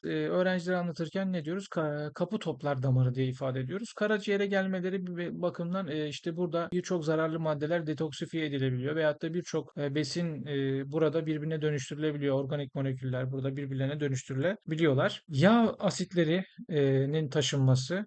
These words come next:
amino asitlerden, diğerlerinden daha farklı. İşte suda çözünen vitaminlerden daha farklı. Bunlar direkt kana karışmıyorlar arkadaşlar. Lenflerle taşınıyor. Şimdi burada şekil üzerinde göstereyim. Şu bizim yağ damlacığımız. Bu safra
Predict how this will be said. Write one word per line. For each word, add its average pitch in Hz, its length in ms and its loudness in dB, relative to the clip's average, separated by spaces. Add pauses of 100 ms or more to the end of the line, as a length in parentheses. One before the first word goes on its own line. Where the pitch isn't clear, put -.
amino 185 280 4
asitlerden, 151 720 0
diğerlerinden 170 640 2
daha 185 120 2
farklı. 131 300 -2
İşte - 180 -6
suda 151 220 -2
çözünen 143 380 -2
vitaminlerden 139 680 -2
daha 165 140 2
farklı. 139 380 -4
Bunlar 175 360 0
direkt 180 240 -2
kana 165 280 -2
karışmıyorlar 160 540 -2
arkadaşlar. 139 680 -4
Lenflerle 147 580 0
taşınıyor. 147 480 -4
Şimdi 208 300 0
burada 208 300 2
şekil 196 280 0
üzerinde 165 320 2
göstereyim. 143 360 -2
Şu 180 140 -6
bizim 180 260 -2
yağ 180 380 4 (100)
damlacığımız. 147 680 0
Bu 190 120 0
safra 180 560 0